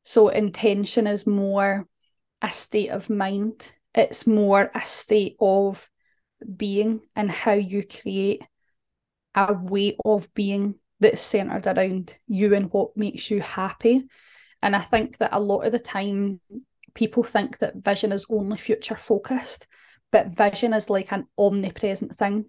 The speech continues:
Vision is, like, a correlation of you, past, present, and future. And when we're operating from intention, we're bringing all three of those people into the conversation. So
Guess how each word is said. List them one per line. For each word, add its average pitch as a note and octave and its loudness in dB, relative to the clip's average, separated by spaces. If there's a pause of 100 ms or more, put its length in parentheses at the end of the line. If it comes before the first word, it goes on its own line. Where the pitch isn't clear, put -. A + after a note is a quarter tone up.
Vision G#3+ 2
is, G#3 -4
like, F#3+ 0 (560)
a - -2
correlation G3+ -2
of F3+ -6
you, G3+ 0 (100)
past, - -2
present, G3 -4
and F3+ -6
future. A3 0 (420)
And G3+ 2
when G#3 6
we're G#3+ 6
operating F#3+ -4
from F#3+ -4
intention, F#3+ -2
we're G#3 2
bringing F#3+ -2
all F#3+ 0
three - -6
of F#3+ -2
those G#3 -4
people - -4
into G3 -4
the F3 -8
conversation. G3 -8 (640)
So G3 4